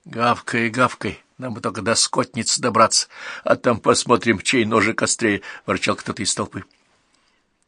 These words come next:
Ведь если не вдаваться в подробности, то паломниками они были лишь по прихоти епископа Томаса.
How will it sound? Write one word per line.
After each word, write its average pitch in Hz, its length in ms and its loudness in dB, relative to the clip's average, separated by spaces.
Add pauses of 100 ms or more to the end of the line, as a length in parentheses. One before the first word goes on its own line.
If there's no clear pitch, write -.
(140)
Ведь - 260 -14
если 202 340 0
не 156 140 0
вдаваться 139 440 2
в - 60 -8
подробности, 127 760 -4 (1160)
то 120 140 2
паломниками 147 720 2
они 110 140 -2
были 95 320 2
лишь 92 340 -2 (280)
по 104 140 -2
прихоти 170 500 -4
епископа 160 540 -4
Томаса. 139 580 -2